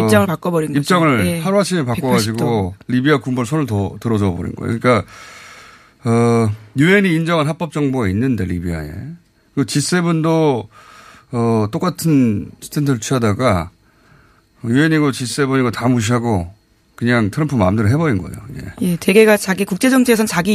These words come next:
Speaker 1: 이익에 따라서 움직이긴 많긴 한데요. 미국은 정말 그런
Speaker 2: 예,
Speaker 1: 명분 따윈
Speaker 2: 왕중의
Speaker 1: 없이,
Speaker 2: 왕깡패입니다.
Speaker 1: 예.
Speaker 2: 왕중의 왕깡패.
Speaker 1: 대개는
Speaker 2: 그래서
Speaker 1: 명분을 좀 가져다 붙이긴 하는데, 예, 그런
Speaker 2: 외교적
Speaker 1: 규칙도 없는
Speaker 2: 명분이
Speaker 1: 거죠.
Speaker 2: 뭐고 아무것도 없는 거예요.
Speaker 1: 예.
Speaker 2: 근데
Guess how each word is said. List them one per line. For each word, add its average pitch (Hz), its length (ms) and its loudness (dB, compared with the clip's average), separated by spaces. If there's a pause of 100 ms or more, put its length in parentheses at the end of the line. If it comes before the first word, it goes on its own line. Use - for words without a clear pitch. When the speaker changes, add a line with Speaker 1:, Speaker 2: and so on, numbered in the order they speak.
Speaker 1:
이익에 208 160 4
따라서 208 280 2
움직이긴 190 540 -2
많긴 156 380 -2
한데요. 202 360 0
미국은 202 380 2
정말 190 420 2 (200)
그런 190 180 0
Speaker 2:
예, 185 40 2
Speaker 1:
명분 214 340 4
따윈 247 240 4
Speaker 2:
왕중의 190 260 2
Speaker 1:
없이, 151 120 4
Speaker 2:
왕깡패입니다. 147 640 0
Speaker 1:
예. 107 40 0
Speaker 2:
왕중의 107 420 -2
왕깡패. 92 380 -4 (300)
Speaker 1:
대개는 202 280 2
Speaker 2:
그래서 185 100 2
Speaker 1:
명분을 233 260 4
좀 196 100 -2
가져다 180 300 -4
붙이긴 190 360 -4
하는데, 185 500 -4 (140)
예, - 60 -6
그런 139 160 4
Speaker 2:
외교적 208 220 4
Speaker 1:
규칙도 175 180 2
없는 170 160 2
Speaker 2:
명분이 190 220 0
Speaker 1:
거죠. 170 120 0
Speaker 2:
뭐고 160 200 0
아무것도 165 360 0
없는 160 300 0
거예요. 139 280 -2
Speaker 1:
예. 123 40 -4
Speaker 2:
근데 131 420 -4